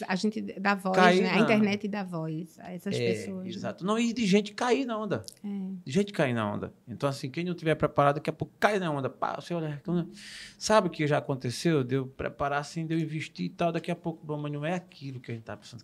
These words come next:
Speaker 2: Caramba, gastei meu tempo.
Speaker 1: É, eu
Speaker 2: Né?
Speaker 1: preciso muito, eu, eu, a minha eu costumo falar que a, a minha missão é entregar resultado.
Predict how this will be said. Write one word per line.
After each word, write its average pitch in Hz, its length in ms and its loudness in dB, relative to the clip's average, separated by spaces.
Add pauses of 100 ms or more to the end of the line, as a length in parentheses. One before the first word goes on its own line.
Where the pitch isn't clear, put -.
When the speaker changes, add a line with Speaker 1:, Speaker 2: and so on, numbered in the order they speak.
Speaker 2:
Caramba, 117 580 -6
gastei 120 360 -6
meu 147 140 -4
tempo. - 500 -6 (280)
Speaker 1:
É, 185 240 -6
eu 190 140 -4
Speaker 2:
Né? 202 80 -8
Speaker 1:
preciso 208 440 -4
muito, 220 260 0
eu, 214 340 -2
eu, 208 340 0
a 180 120 0
minha 196 760 2 (460)
eu 185 80 -4
costumo 208 320 0
falar 190 340 0
que 208 600 0
a, - 100 -12 (100)
a 190 60 -2
minha 214 140 4
missão 247 400 -2
é 254 40 -2
entregar 240 340 -4
resultado. 180 800 -4